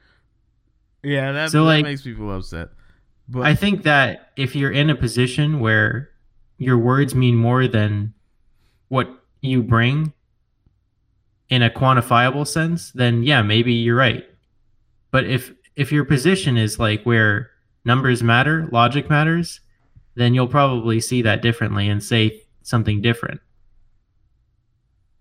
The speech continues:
Speaker 1: Yeah,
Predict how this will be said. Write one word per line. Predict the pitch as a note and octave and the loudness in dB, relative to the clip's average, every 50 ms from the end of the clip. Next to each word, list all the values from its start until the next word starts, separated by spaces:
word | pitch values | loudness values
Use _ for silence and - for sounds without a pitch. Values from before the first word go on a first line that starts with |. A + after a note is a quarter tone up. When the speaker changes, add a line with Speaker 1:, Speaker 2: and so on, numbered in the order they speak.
| _ _ _ _ _ _ _ _ _ _ _ _ _ _ _ _ _ _ _ _ _ _ _ _ _ _ _ _ _ _ _ _ _ _ _ _ _ _ _ _ _ _ _ _ _ _ _ _ _ _ _ _ | _ _ _ _ _ _ _ _ _ _ _ _ _ _ _ _ _ _ _ _ _ _ _ _ _ _ _ _ _ _ _ _ _ _ _ _ _ _ _ _ _ _ _ _ _ _ _ _ _ _ _ _
Speaker 1:
Yeah, | A2+ B2 C#3 C#3 C#3 D3+ D#3+ E3+ | -6 -4 -2 0 0 0 -2 -4